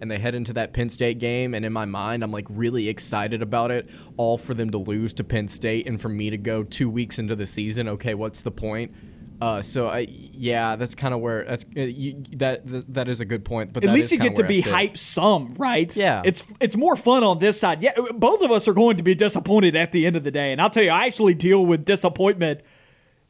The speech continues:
Speaker 2: a little bit better than maybe <laughs> the average fan does when something doesn't go my team's way. I'm just going, "All right,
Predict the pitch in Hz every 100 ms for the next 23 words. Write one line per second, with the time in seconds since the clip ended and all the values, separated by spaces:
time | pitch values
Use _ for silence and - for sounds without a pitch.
0 | - 185 240 262 247 - 269 269 196 285
1 | 302 262 - - - - 196 175 - 185
2 | 165 220 185 156 139 143 180 170 165 190
3 | 170 165 156 160 139 147 151 135 135 170
4 | 151 135 147 160 131 127 135 135 147 156
5 | 139 131